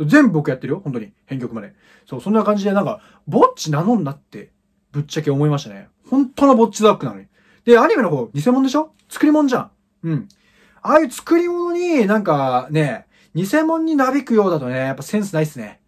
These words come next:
はっきり言って。うん。このアニメが流行ってるのはちょっともう、ちょっとね、もうわけわかんないですね。うん。まあ、そんな感じで、うん、ちょっと、憤り感じましたね。勝手にぼっちとか言うなと。で、ぼっちザロックとか名乗んなって。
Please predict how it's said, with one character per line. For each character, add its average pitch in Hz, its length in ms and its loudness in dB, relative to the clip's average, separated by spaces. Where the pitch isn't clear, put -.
は - 120 -18
っ - 100 -16
き 139 120 -10
り 110 120 -16
言 - 120 -20
っ - 20 -20
て。 - 60 -20
う 123 80 -12
ん。 113 240 -10
こ 160 180 -4
の 185 80 -4
ア 208 60 -2
ニ 214 80 0
メ 170 80 0
が 123 60 -4
流 131 80 -6
行 127 40 -8
っ - 60 -12
て 123 80 -12
る 117 60 -8
の 107 60 -12
は 104 60 -16
ち - 60 -20
ょ - 20 -20
っ - 20 -20
と 120 80 -14
も 107 220 -14
う、 - 20 -20
ち - 100 -20
ょ - 20 -
っ - 20 -20
と 120 80 -12
ね、 104 300 -16
も 123 80 -10
う 117 40 -6
わ 131 120 -4
け 120 60 -10
わ 107 40 -12
か 104 60 -20
ん - 20 -18
な 95 60 -18
い - 20 -20
で 90 80 -20
す - 20 -20
ね。 - 200 -20
う - 20 -18
ん。 101 220 -18
ま 151 100 -6
あ、 - 20 -6
そ 165 120 -6
ん 175 60 -4
な 170 140 -4
感 165 180 -4
じ 147 80 -6
で、 156 380 0
う 139 300 -12
ん、 - 20 -10
ち 214 80 -4
ょ - 20 -6
っ - 20 -6
と、 123 280 0
憤 180 240 0
り 165 60 4
感 156 140 -2
じ - 20 0
ま 147 60 -2
し - 80 -8
た - 60 -18
ね。 - 120 -20
勝 160 180 -6
手 - 200 -2
に 190 320 0
ぼ 151 160 2
っ - 20 4
ち - 140 -12
と 143 80 -14
か 117 80 -12
言 127 100 -6
う 127 60 -6
な 104 60 -10
と。 - 220 -20
で、 160 80 -2
ぼ 139 140 0
っ 147 80 -2
ち - 160 -10
ザ 196 80 0
ロ 190 80 2
ッ 180 40 -10
ク - 60 -20
と - 100 -16
か 117 100 -12
名 120 120 -8
乗 147 100 -2
ん - 20 -4
な 117 80 -10
っ - 20 -20
て。 - 80 -20